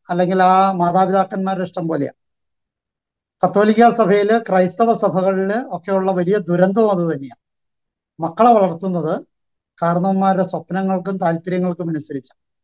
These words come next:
ഞാൻ നേരത്തെ നിങ്ങളോട് സൂചിപ്പിച്ചിട്ടുണ്ട്, ഒരു പ്രത്യേക മതവിഭാഗത്തിൽപ്പെട്ടവര് ഒരിക്കൽ പോലും കാരണവന്മാരുടെ ആ, സ്വപ്നങ്ങളോ താല്പര്യങ്ങളോ അടിച്ചേൽപ്പിക്കില്ല. മക്കളുടെ താല്പര്യം അനുസരിച്ച് അവന് പഠിക്കാൻ താല്പര്യമില്ല, വേണ്ട,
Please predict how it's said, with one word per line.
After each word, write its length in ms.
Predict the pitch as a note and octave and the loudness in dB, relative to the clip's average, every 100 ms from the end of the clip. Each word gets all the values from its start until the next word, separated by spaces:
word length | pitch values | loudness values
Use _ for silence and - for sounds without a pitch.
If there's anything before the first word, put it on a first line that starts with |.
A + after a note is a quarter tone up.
| _ _ _ _ _ _ _ _ _ _ _ | _ _ _ _ _ _ _ _ _ _ _
ഞാൻ 80 | F3 | 0
നേരത്തെ 280 | F3 F3+ F#3+ | 4 4 4
നിങ്ങളോട് 240 | G3 F#3+ | 2 2
സൂചിപ്പിച്ചിട്ടുണ്ട്, 640 | F#3 F#3 F3+ F#3 G3 F#3 F#3 | 0 0 0 -2 -4 -2 -2
ഒരു 320 | G#3+ - F#3 | -2 -6 -8
പ്രത്യേക 380 | E3+ E3 F#3 F#3+ | -8 0 2 4
മതവിഭാഗത്തിൽപ്പെട്ടവര് 1300 | F#3 E3+ F#3+ E3+ F3+ F3+ F#3 F#3+ F#3 F3 F3+ F3 A#3 - _ _ _ F3 | 2 2 0 0 2 2 0 -4 -8 -4 0 0 -4 -10 _ _ _ -4
ഒരിക്കൽ 280 | E3+ B3 | 2 2
പോലും 320 | G3 F#3+ D#3 - _ _ _ _ _ _ _ _ _ _ - _ _ - | 2 0 0 -6 _ _ _ _ _ _ _ _ _ _ -20 _ _ -4
കാരണവന്മാരുടെ 920 | E3+ E3+ G3 G3 G3 F#3 G3 F#3+ F#3+ - _ F#3+ | 0 0 0 2 2 4 4 4 2 -8 _ -8
ആ, 300 | F3 E3+ E3+ G3 A3+ A#3 | -6 -6 -8 -10 -14 -12
സ്വപ്നങ്ങളോ 640 | E3+ F3 - F#3+ F#3+ F#3 | -4 -4 -2 0 4 4
താല്പര്യങ്ങളോ 580 | F#3+ F3+ E3 F3 F3+ F3+ | 4 2 0 -2 0 2
അടിച്ചേൽപ്പിക്കില്ല. 840 | F3 D3 F3+ F3 F3 D#3+ D#3 A3 - _ _ _ _ - | 2 0 -6 -4 -6 -6 -4 -6 -8 _ _ _ _ -2
മക്കളുടെ 480 | F3 E3+ A3+ A#3 A#3 | 0 0 4 6 6
താല്പര്യം 480 | G#3+ F#3 F3+ G3+ | 6 4 2 2
അനുസരിച്ച് 480 | F#3 E3+ F3 E3 E3 | 2 0 -2 -6 -6
അവന് 460 | G#3 - E3 F3+ F#3+ | -8 -4 -2 0 0
പഠിക്കാൻ 400 | E3+ D#3+ E3 F#3+ | -2 -2 2 4
താല്പര്യമില്ല, 460 | F3 E3+ F3+ D#3+ | 4 2 0 0
വേണ്ട, 240 | C#3+ E3 | -2 -4